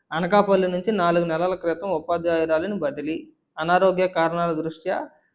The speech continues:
ఏజెన్సీ ప్రాంతానికి బదిలీ చేయొద్దని మొరపెట్టుకున్న ఉపాధ్యాయురాలు భవానీ. కానీ కక్షపూర్వకంగా ఆమెను ఏజెన్సీ ప్రాంతానికే బదిలీ. దాంతో నెలల వ్యవధిలో పచ్చ కామెర్లతో ఉపాధ్యాయురాలు మృతి.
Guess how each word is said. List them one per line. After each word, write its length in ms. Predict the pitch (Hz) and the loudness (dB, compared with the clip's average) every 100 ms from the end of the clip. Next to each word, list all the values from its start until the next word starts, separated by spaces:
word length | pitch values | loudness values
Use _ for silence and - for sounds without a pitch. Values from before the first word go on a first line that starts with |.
| _ | _
ఏజెన్సీ 460 | 156 180 185 185 185 | -2 0 0 0 -2
ప్రాంతానికి 640 | 170 170 165 165 175 185 | -2 -2 -2 -2 -2 -4
బదిలీ 380 | 180 175 170 175 | -2 -2 0 -2
చేయొద్దని 680 | 170 170 156 170 160 170 175 | -2 -2 -2 -2 -2 -4 -2
మొరపెట్టుకున్న 720 | 151 156 165 160 156 160 180 | -4 -4 -6 -8 -10 -8 -6
ఉపాధ్యాయురాలు 880 | 202 160 165 170 165 160 156 170 208 | -4 -2 -2 -2 -2 -2 -2 -2 -4
భవానీ. 720 | 220 151 147 147 143 170 202 _ _ _ _ _ | -2 -2 0 -2 -4 -10 -12 _ _ _ _ _
కానీ 220 | 165 202 | -2 0
కక్షపూర్వకంగా 880 | 214 160 202 190 190 180 175 170 196 | 0 -2 -2 0 2 2 0 -2 0
ఆమెను 260 | 208 185 180 | 0 0 0
ఏజెన్సీ 400 | 165 170 175 175 | 0 -2 -2 -4
ప్రాంతానికే 640 | 170 165 156 160 160 165 | -4 -6 -4 -6 -4 -6
బదిలీ. 520 | 202 151 147 143 - - _ | -2 -2 -2 -6 -8 -14 _
దాంతో 340 | 156 156 - 208 | -6 -4 -2 -2
నెలల 340 | 160 175 185 | 0 2 2
వ్యవధిలో 720 | 175 165 160 165 180 240 330 - | 2 0 0 0 0 0 -4 -8
పచ్చ 200 | 160 - | -8 -6
కామెర్లతో 640 | 185 165 160 160 160 160 208 | -4 -4 -4 -4 -6 -6 -4
ఉపాధ్యాయురాలు 800 | 190 - 170 160 160 156 156 196 | -6 -4 -4 -2 -2 0 -2 -4
మృతి. 500 | 156 139 - - | -6 -10 -12 -18